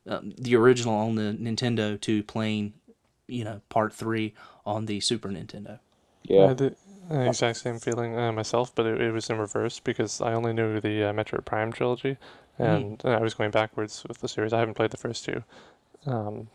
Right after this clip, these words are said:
Speaker 3: and, uh, I've noticed a ton of stuff that, uh, the first Metroid Prime game basically just copied over.
Speaker 1: Mm-hmm.
Speaker 3: And, uh, it was interesting to see just how developed the series was earlier on when I thought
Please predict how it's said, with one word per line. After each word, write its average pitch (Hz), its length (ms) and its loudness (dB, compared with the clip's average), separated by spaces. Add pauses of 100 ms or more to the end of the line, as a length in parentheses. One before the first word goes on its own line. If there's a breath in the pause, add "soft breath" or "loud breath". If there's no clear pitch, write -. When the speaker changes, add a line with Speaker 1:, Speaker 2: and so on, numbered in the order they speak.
(120)
Speaker 3:
and, 104 520 -2
uh, 113 360 2
I've 117 200 2
noticed 120 320 0
a - 80 -6
ton 113 240 -2
of 107 100 -2
stuff - 320 -4
that, 120 140 0 (120)
uh, 113 320 -2 (380)
the 110 280 0
first - 300 -4
Metroid 104 300 -4
Prime 110 260 -4
game 113 340 -4 (160)
basically 110 380 -2
just - 280 -6
copied 110 340 0
over. 120 300 -2 (460 soft breath)
Speaker 1:
Mm-hmm. 107 340 -6
Speaker 3:
And, - 400 -8
uh, 117 220 0
it 120 60 0
was 113 120 0
interesting 110 380 -2
to 104 40 -6
see 107 300 -4 (200)
just - 300 -4
how 107 340 0
developed 113 400 -2
the - 60 -16
series 110 300 -4
was 113 200 -2
earlier 113 300 0
on 117 200 0
when 113 140 -2
I 117 100 0
thought 110 220 -2